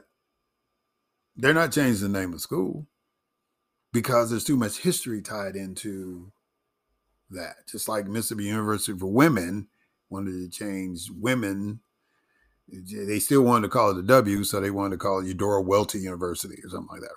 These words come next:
right? And that didn't go over well with the alumni. Even though men go to the school, don't like to change that 'cause of the history, the emotional ties to that name, right?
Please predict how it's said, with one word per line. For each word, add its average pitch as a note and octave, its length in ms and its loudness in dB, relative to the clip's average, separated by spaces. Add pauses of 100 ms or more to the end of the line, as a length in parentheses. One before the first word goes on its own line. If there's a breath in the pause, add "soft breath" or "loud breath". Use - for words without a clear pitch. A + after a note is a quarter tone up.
(100)
right? - 120 -12 (1160 soft breath)
And C#3+ 240 4
that C3+ 160 8
didn't A#2 160 6
go G#2+ 100 6
over G2+ 100 4
well G2 240 4
with G2 100 -6
the A#2+ 80 2
alumni. F3 420 0 (340)
Even F#3+ 200 2
though D#3 140 4
men E3 420 4
go D3+ 180 2
to C#3 120 -2
the A2+ 120 -2
school, D#3 600 -2 (1160)
don't G2+ 160 -16
like G2+ 220 -8
to G2 40 -18
change G3 300 -2
that B2+ 200 0
'cause G#2 260 -4
of G2+ 80 -10
the G2+ 100 -8
history, G#2 840 -4
the A2 140 -2
emotional A#2 680 -4
ties A#2 640 -8
to B2+ 340 0
that G#2 300 -8
name, F#2+ 360 -8 (1200)
right? G#2 280 -10